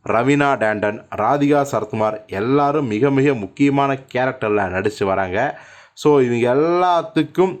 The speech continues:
மிகப்பெரிய ஒரு உச்சமா இந்த படத்துல ஒரு பிரபலமான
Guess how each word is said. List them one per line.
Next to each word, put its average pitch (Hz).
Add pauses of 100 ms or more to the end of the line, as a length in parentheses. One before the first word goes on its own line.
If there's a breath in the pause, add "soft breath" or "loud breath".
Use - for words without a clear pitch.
மிகப்பெரிய 151
ஒரு 120
உச்சமா 113 (400 soft breath)
இந்த 101
படத்துல 117
ஒரு 98
பிரபலமான 123